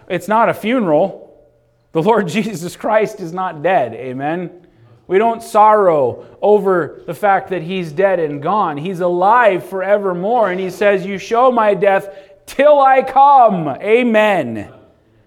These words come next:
It reminds us that, and it's, and it should s-, serve to stir up our thoughts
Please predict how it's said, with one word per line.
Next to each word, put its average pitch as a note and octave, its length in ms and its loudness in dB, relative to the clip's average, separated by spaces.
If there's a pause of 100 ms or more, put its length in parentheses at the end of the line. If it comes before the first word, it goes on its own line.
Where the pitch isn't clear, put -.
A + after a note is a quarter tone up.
(360)
It G3 140 0
reminds A3 640 2
us E3+ 240 -2
that, F#3 460 -2
and G3+ 120 -2
it's, G#3+ 220 -6
and G#3 160 -2
it G3 60 -6
should G#3+ 240 -2
s-, F#3 480 -14
serve A#3+ 380 4
to F#3 100 0
stir A#3 460 0
up A#3 160 2
our F#3 140 0
thoughts A3+ 800 2